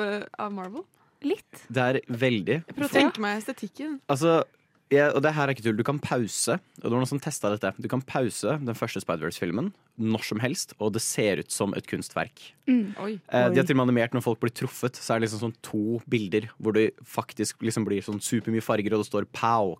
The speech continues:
Speaker 3: ke-pow, ke-chonk, og masse sånne effekter. Det er en bit hvor en fyr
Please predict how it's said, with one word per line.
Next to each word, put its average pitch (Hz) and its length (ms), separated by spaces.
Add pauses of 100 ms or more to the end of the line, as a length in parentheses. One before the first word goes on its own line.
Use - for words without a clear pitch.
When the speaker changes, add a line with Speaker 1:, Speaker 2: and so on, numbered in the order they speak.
Speaker 3:
ke-pow, 117 560
ke-chonk, 120 680
og 113 120
masse 120 200
sånne 104 200
effekter. - 480
Det - 560
er 127 80
en 135 80
bit 127 160
hvor 127 120
en 117 120
fyr 113 160